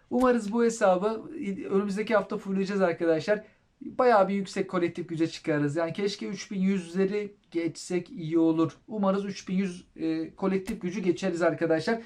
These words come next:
Dört yüz elli futbol parası var. Yedi yüz bin de G P'si var diyebiliriz. Maldini'si var yüksek seviyeli. Yani kadro hep bayağı düşük. Kenarda en azından burada, e, Darwin Nunez var. Başka futbolcuya dokunduk. Şurada Darwin Nunez,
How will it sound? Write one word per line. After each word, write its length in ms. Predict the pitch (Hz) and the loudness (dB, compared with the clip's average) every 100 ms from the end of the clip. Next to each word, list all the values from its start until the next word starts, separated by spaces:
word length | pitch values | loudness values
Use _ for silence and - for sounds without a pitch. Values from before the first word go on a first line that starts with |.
| - _ | -14 _
Dört 220 | 247 240 226 | 0 0 0
yüz 100 | 208 | -2
elli 220 | 202 202 | 0 -2
futbol 300 | - 196 180 | -2 -2 0
parası 380 | 190 180 180 165 | 0 -2 0 0
var. 160 | 147 | 0
Yedi 240 | 196 240 233 | 0 0 0
yüz 180 | 202 | 0
bin 120 | 208 208 | -2 -2
de 100 | 196 | -4
G 240 | 196 196 | -4 -6
P'si 280 | 208 190 196 | -8 -4 2
var 220 | 190 185 | 2 2
diyebiliriz. 680 | 190 180 180 165 156 - - _ _ _ - - _ _ - | 0 0 0 0 -2 -6 -20 _ _ _ -20 -20 _ _ 0
Maldini'si 680 | 233 247 240 254 240 233 | 4 4 4 2 2 2
var 160 | 208 190 | 2 4
yüksek 340 | 196 - 196 | 2 0 0
seviyeli. 420 | - 190 180 180 214 | 2 0 2 2 4
Yani 240 | 190 190 | 2 2
kadro 300 | 196 202 220 | 2 2 2
hep 180 | 220 226 | 0 2
bayağı 280 | 214 208 202 | 2 2 2
düşük. 280 | - 190 - - _ - | -4 -4 -6 -20 _ -2
Kenarda 380 | 233 240 226 | 4 6 6
en 120 | 233 233 | 4 2
azından 420 | 214 220 220 - _ _ _ _ | 2 2 0 -2 _ _ _ _
burada, 520 | 196 214 208 214 214 - | -4 0 4 4 2 0
e, 160 | 170 170 | 0 2
Darwin 360 | 202 202 208 | 2 0 -2
Nunez 360 | 214 202 190 - | -2 0 -2 2
var. 160 | 156 - - _ _ _ - - - | 0 -2 -18 _ _ _ -20 -12 -4
Başka 340 | 170 165 196 | -4 -2 -4
futbolcuya 800 | 190 - 180 170 170 196 196 - | -4 -2 2 2 2 0 0 -2
dokunduk. 480 | 160 165 165 214 - | -2 -2 -4 -4 -6
Şurada 360 | - 202 190 | -6 -2 0
Darwin 380 | 196 190 190 190 | 2 2 2 2
Nunez, 440 | 196 170 147 - | 2 0 -2 -6